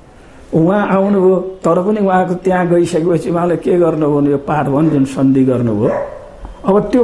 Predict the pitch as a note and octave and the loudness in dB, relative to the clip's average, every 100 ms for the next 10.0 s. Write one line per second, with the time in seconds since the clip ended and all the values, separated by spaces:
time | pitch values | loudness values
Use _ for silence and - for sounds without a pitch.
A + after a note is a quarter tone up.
0 | A#3+ G#3+ F#3 F#3+ G#3+ A3+ G3 F#3+ G3+ F#3 | 0 -2 2 2 2 0 0 0 2 2
1 | E3+ F3+ D#3 A2+ - - - F3+ G3+ G#3 | 2 0 0 -4 -14 -20 -8 -2 0 2
2 | G3 G3+ G3+ - G#3 - A3 G3+ F#3+ F#3 | 0 0 0 -2 -10 -4 0 0 0 -2
3 | - G3+ G3 A3+ A3+ A3 G3 F#3 E3+ D3 | 0 -2 0 0 2 2 4 2 2 0
4 | F#3+ G#3 - F#3 F#3+ E3+ F#3 - D#3 E3 | 0 -2 -2 0 0 0 -2 -2 -2 -2
5 | A#3+ - - - - B2+ F3+ F3+ F3+ F#3 | -4 -12 -20 -16 -6 -2 0 0 0 0
6 | E3 E3+ D#3+ - F3 F3+ F3 E3 D3+ C3 | 0 0 0 0 0 0 0 0 0 -2
7 | B2 - - - - - - - - - | -4 -10 -20 -20 -20 -12 -12 -12 -20 -20
8 | - F3+ F#3 A3 G#3+ A3 - G#3+ G3 G#3+ | -6 -2 0 0 0 -2 0 0 0 0
9 | G3 - - F#3+ G3+ G3+ F#3 F3 E3+ F#3+ | -2 -4 -2 0 0 0 0 0 0 0